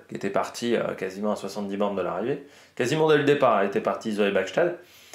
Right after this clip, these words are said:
Et là, Baroncini, il avait fait une super course. Et je me disais, bah, peut-être qu'il est devenu champion du monde espoir. Je me souvenais qu'il y avait Guillermet, mais peut-être qu'il n'y avait pas grand monde.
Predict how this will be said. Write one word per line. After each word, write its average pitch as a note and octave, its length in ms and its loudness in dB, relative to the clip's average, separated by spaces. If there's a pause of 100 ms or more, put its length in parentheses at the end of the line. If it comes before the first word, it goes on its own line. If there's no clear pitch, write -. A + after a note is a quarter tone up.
(120)
Et A2 60 0
là, A#2 80 4
Baroncini, A2+ 460 2
il D3 60 4
avait G2 120 2
fait D#3+ 100 -2
une D3+ 80 -4
super - 340 -2
course. - 280 -10 (260)
Et G2+ 60 0
je G2+ 120 0
me G#2+ 60 4
disais, C3+ 280 4
bah, - 200 0
peut-être F3 300 0
qu'il A#2+ 100 0
est G2+ 120 2
devenu A#2+ 280 -2
champion A2+ 280 -2
du A2 100 -2
monde G2+ 160 0
espoir. E3+ 520 2 (240)
Je A#2+ 60 0
me A2+ 60 2
souvenais D3 340 -2
qu'il - 80 -6
y C3 40 6
avait A2 120 2
Guillermet, C3 480 2
mais - 140 -4
peut-être - 340 -2
qu'il G#2 120 -2
n'y F#2+ 40 0
avait F2+ 140 0
pas - 160 2
grand C3 140 2
monde. A#2 220 -4